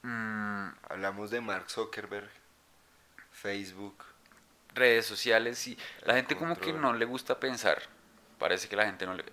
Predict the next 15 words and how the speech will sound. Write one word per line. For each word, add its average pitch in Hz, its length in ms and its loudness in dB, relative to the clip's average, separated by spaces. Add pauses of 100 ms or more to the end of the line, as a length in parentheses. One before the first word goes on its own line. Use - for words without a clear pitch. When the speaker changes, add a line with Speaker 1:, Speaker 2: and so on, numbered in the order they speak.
Speaker 1:
Eso 120 220 2
es 135 60 -2
nuestra 135 340 -2
teoría. 107 340 4 (300)
Creemos 110 260 0
que - 60 -6
a 131 60 0
la 127 80 -4
gente - 180 -14
no 117 80 -12
le 117 60 -14
gusta - 240 -12
pensar - 260 -12
mucho. 117 320 2 (640)
Speaker 2:
No, 120 300 8